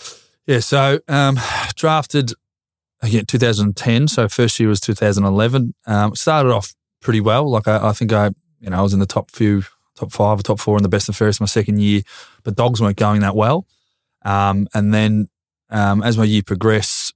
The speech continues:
as my, my career progressed, you know, we started to get better. You know, that whole sort of Luke Beveridge,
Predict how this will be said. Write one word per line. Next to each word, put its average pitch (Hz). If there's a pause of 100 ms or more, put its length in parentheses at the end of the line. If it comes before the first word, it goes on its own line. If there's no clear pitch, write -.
as 120
my, 107
my 104 (280)
career 110
progressed, 104
you 110
know, 101
we 107
started 110
to -
get 98
better. 107 (480)
You -
know, 98
that 98
whole 104
sort 104
of 98
Luke 101
Beveridge, 101